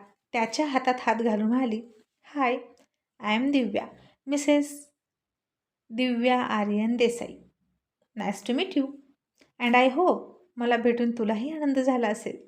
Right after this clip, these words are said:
असं म्हणून स्वीटीनं निकीच्या समोर हात केला. निकीला आता धक्का बसला होता आणि तिच्याशी हात मिळवण्याची सुद्धा तिला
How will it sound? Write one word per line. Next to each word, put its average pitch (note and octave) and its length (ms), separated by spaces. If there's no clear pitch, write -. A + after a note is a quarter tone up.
असं C#4+ 240
म्हणून C#4+ 280
स्वीटीनं B3+ 460
निकीच्या A#3+ 320
समोर A#3+ 240
हात A3 180
केला. F#3+ 220
निकीला G#3 360
आता G3+ 140
धक्का G#3 340
बसला A3 280
होता A#3 320
आणि A#3 400
तिच्याशी A#3+ 340
हात A3+ 240
मिळवण्याची A3+ 440
सुद्धा A#3 520
तिला A#3+ 360